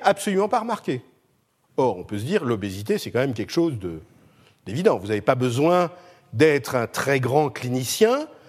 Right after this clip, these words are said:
euh, hein, pour reconnaître, tiens, telle personne est obèse, ou même est vraiment une obésité morbide, c'est-à-dire, euh, vous dites, là, c'est, c'est, c'est vraiment catastrophique. Or,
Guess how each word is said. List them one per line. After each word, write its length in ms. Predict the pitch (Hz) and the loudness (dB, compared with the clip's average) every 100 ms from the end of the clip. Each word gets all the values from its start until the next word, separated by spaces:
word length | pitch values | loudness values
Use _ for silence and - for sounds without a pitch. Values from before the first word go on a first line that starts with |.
| - _ _ _ _ - | -20 _ _ _ _ -10
euh, 720 | 113 107 107 107 104 104 104 107 | -2 0 0 0 0 0 -2 -2
hein, 180 | 123 190 | 0 0
pour 160 | - 113 | 0 -2
reconnaître, 420 | 123 131 165 - | 0 2 2 0
tiens, 200 | - 180 | 0 0
telle 200 | - 117 | 0 -2
personne 560 | - - - 240 226 - | -2 2 4 4 2 -8
est 160 | 113 180 | -4 0
obèse, 480 | 180 127 92 - - _ _ _ _ _ _ _ _ | 2 2 0 -8 -20 _ _ _ _ _ _ _ _
ou 260 | - 117 127 | -6 -4 0
même 360 | 107 147 180 123 | 2 4 2 0
est 140 | 107 | -2
vraiment 440 | - 135 170 175 - - - _ _ _ - | 0 2 2 0 -8 -20 -20 _ _ _ -10
une 180 | 107 | -2
obésité 440 | 117 117 120 110 117 | 0 0 -2 0 0
morbide, 420 | 101 95 190 208 | 0 0 -2 -2
c'est-à-dire, 580 | - 95 107 151 147 104 | -4 -4 -2 0 0 0
euh, 320 | 87 87 90 | -4 -6 -10
vous 180 | 90 90 | -12 -8
dites, 240 | 117 165 - | -6 -6 -4
là, 180 | 113 | -4
c'est, 160 | 135 110 | -4 -8
c'est, 220 | 95 92 | -16 -16
c'est 140 | - 82 | -14 -4
vraiment 260 | 123 180 | -2 -2
catastrophique. 760 | 147 123 147 180 175 123 - - _ _ _ _ _ _ - - _ _ _ _ _ _ _ _ _ | -2 -4 -4 -2 -2 -4 -12 -20 _ _ _ _ _ _ -20 -20 _ _ _ _ _ _ _ _ _
Or, 640 | 180 233 277 330 - - | 4 4 4 -2 -8 -18